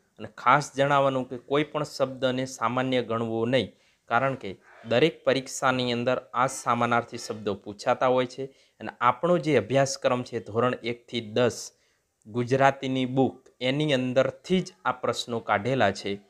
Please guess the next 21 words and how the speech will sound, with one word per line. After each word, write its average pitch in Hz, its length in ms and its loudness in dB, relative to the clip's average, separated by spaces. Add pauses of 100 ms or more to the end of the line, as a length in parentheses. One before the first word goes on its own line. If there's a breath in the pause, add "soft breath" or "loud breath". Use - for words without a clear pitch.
(460)
બીજા 131 300 4
કોઈ 139 220 0
અન્ય 131 220 2
મટિરિયલમાંથી 117 800 -2
લીધેલા, 101 480 -2 (280)
અ, 104 100 -2
નથી. 113 320 0
ખાસ 110 440 0
એ 127 80 0
પણ 107 260 -4 (200)
તમને 104 240 -4
જણાવી 98 340 -2
દઈએ. 95 300 -6 (1300 soft breath)
ત્યાર 160 220 4
પછી 156 260 -6
જોઈએ 127 320 0
આપણે, 107 340 -2 (480)
અ, 104 40 -12
પગ 143 580 4 (1160)
એટલે 107 180 -16
કદમ 135 520 2